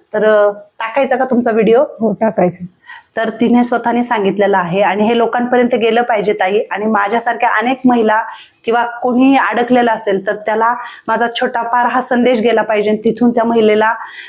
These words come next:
Speaker 1: काहीतरी, तिला स्वतःला एक मोकळा श्वास घेता आला पाहिजे. ताईची आपण थोडीशी एक माहिती घेणार आहोत आणि तिला काय झालं, काय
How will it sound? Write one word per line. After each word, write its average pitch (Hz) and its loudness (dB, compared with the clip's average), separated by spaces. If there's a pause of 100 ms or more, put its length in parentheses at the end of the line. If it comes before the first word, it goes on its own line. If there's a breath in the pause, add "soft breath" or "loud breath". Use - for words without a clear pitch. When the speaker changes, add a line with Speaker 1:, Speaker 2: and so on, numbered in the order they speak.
(160 loud breath)
Speaker 1:
काहीतरी, 285 0
तिला 285 4
स्वतःला 254 0 (160)
एक 247 0
मोकळा 240 2
श्वास 220 -2
घेता 220 0
आला 196 0
पाहिजे. 190 2 (460 loud breath)
ताईची 214 -2
आपण 214 -2
थोडीशी 220 0
एक 220 2
माहिती 214 2
घेणार 202 2
आहोत 196 0
आणि 190 -2
तिला 196 2
काय 208 -4
झालं, 202 2
काय 196 -2